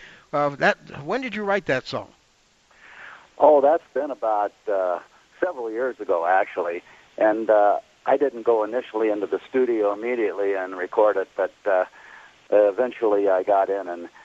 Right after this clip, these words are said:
Speaker 2: got my buddies together and put down some nice tracks. And, uh, yeah, I love the song. It's just a lot of fun, and, uh, I hope everybody else enjoyed it today.
Speaker 1: And it's a great song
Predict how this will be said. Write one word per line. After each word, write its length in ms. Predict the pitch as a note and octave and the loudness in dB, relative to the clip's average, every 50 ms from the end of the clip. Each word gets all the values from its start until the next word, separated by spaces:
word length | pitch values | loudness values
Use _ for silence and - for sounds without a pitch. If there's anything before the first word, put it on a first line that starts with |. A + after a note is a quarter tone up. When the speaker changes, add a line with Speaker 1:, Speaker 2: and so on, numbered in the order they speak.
| - _ _ - | -20 _ _ 0
Speaker 2:
got 180 | A2 G#2+ - | 0 0 2
my 120 | G2+ G2 G2 | 0 -2 -2
buddies 340 | - - A2+ A2+ A2 A2 - _ - | 0 0 0 0 0 -4 -8 _ -8
together 520 | A2+ G2 A2+ G#2+ G#2 G#2 A2 A2 G#2 G2 | -2 2 4 4 4 4 2 2 0 -2
and 240 | F2 E2 E2 E2+ - | -2 -6 -10 -8 -6
put 180 | - - - - | -6 -6 -4 -4
down 240 | G#2 G2+ G#2 G2 - - | -4 -2 -2 -4 -6 -10
some 120 | G2+ F2+ | -10 -2
nice 220 | F#2+ G2+ F#2+ F#2+ - - | 0 0 0 0 -2 -2
tracks. 420 | - - F#2 F#2 F#2 G2 - - - | 0 2 4 4 4 2 0 -4 -10
And, 260 | - F2 F2 F2 E2+ E2+ | -10 -10 -10 -6 -2 0
uh, 160 | F2 F2 F2 | 2 4 2
yeah, 260 | E2+ - G2+ G#2 F#2+ | 2 4 4 6 6
I 100 | F#2+ A#2 | 8 6
love 280 | C3+ C#3+ D3 D#3+ E3 C#3+ _ | 6 4 2 0 0 -2 _
the 100 | - - - _ | -12 -14 -10 _
song. 360 | B2+ A#2 A#2+ B2 B2 B2+ B2 | 0 2 2 2 2 0 -2
It's 140 | G#2+ G#2+ - - - | -4 -8 -8 -8 -6
just 160 | - B2 B2+ - - | -4 -4 -4 -4 -2
a 60 | G#2 | -2
lot 300 | G2 G2 A2+ B2+ B2 B2 | 0 2 2 2 2 0
of 80 | A#2 - _ _ | 0 -4 _ _
fun, 340 | A2+ A2 A2+ A2+ A2 A2 G#2 | 0 0 2 0 0 -2 -6
and, 280 | F#2 F2+ F2+ F2+ F2+ | -10 -12 -12 -6 -2
uh, 200 | F2+ F2+ F2+ F2+ F2+ - _ - - - - - - - - - - - - - _ _ _ _ _ _ - | 0 0 0 0 -2 -6 _ -20 -20 -20 -20 -20 -20 -20 -20 -20 -20 -20 -20 -20 _ _ _ _ _ _ 2
I 100 | G2+ G#2 | 4 4
hope 220 | G#2+ A#2 B2 - | 4 4 4 2
everybody 420 | A2+ A2 A2+ A#2 - A#2+ A#2+ A#2+ | 0 0 0 0 -2 -2 -2 -2
else 180 | B2 B2 C3 B2+ - C3+ | -2 -2 -2 -4 -6 -10
enjoyed 360 | A#2+ A2 G2+ A#2 A#2 B2 A#2+ | -8 -2 0 2 2 2 2
it 120 | A#2 - | 0 -4
today. 400 | - A#2+ B2 C#3 D3 D3 G2+ - - _ _ _ _ _ _ _ _ | -6 -2 0 0 0 0 -2 -4 -8 _ _ _ _ _ _ _ _
Speaker 1:
And 180 | - D#3 F3 F3 | -4 -4 -2 -2
it's 160 | E3 D3+ - | -4 -6 -8
a 40 | E3 | -10
great 320 | C#3+ - D3 F#3 A#3 A3+ | -8 -4 -2 -2 -2 -2
song 440 | - - A3 A3 A3 A3 G3 E3 C#3+ | -2 0 2 2 2 2 0 -4 -8